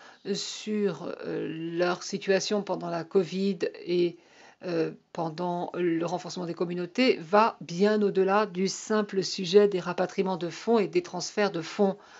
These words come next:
car on voit les migrants comme des agents, euh, de développement dans d'autres domaines, euh, avec d'autres façons d'interagir avec les communautés, les communautés où ils vivent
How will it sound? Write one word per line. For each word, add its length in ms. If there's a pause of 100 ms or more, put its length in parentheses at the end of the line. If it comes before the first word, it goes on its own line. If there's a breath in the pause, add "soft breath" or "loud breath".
(300 loud breath)
car 220
on 80
voit 320
les 140
migrants 500
comme 400
des 480
agents, 520 (840 soft breath)
euh, 220
de 580
développement 960
dans 180
d'autres 540
domaines, 600
euh, 200
avec 380
d'autres 460
façons 600
d'interagir 760
avec 220
les 120
communautés, 520
les 120
communautés 580
où 140
ils 100
vivent 300